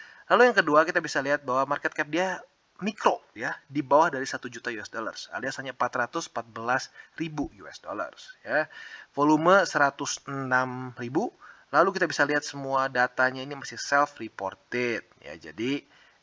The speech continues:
ya, belum ada verifikasi datanya seperti ini. Ini hanya dari mereka, ya. Dan total supply-nya uniknya nggak terlalu banyak, ya. Max supply dan total supply-nya hanya seratus juta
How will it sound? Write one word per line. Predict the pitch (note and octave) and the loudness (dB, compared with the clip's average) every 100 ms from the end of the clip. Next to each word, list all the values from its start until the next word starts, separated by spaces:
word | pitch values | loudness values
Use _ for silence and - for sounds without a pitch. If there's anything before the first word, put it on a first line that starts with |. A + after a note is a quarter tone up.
| _ | _
ya, | C2+ C2 | -8 -8
belum | F#2+ A2+ G2+ | -8 -8 -8
ada | |
verifikasi | G#2 - - A#2 A#2 D#3 A#2+ | -8 -10 -6 -2 0 0 -2
datanya | G#2 G2+ | -6 -6
seperti | - - G2+ | -8 -12 -12
ini. | F2 F2+ | -12 -12
Ini | A#2+ A#2 | -6 -4
hanya | A2 B2 | -2 -4
dari | A#2 G#2+ | -4 -6
mereka, | G2+ E2+ - - _ _ | -8 -10 -8 -10 _ _
ya. | A2 D#3 - - - - - | 2 2 2 -12 -16 -16 2
Dan | - G#3+ A3 | 8 8 8
total | G#3+ G3 | 6 4
supply-nya | G3 F3+ D#3+ D#3 A3+ - | 4 6 6 6 4 4
uniknya | F#3+ A3 - D4 | 2 0 -2 4
nggak | F#3 - | 4 4
terlalu | C3+ C3 | -2 -4
banyak, | B2+ C3+ A2 - | -4 -6 -10 -10
ya. | |
Max | A#2+ B2 - C3 | -10 -8 -8 -6
supply | - C#3+ | -2 -2
dan | C3 | -2
total | A#2 A2+ | -6 -10
supply-nya | - A2+ B2 C3 | -8 -8 -8 -6
hanya | A2+ B2+ | -6 -8
seratus | - B2 G#2 - G#2+ | -10 -8 -8 -8 -14
juta | - A2 - | -14 -16 -16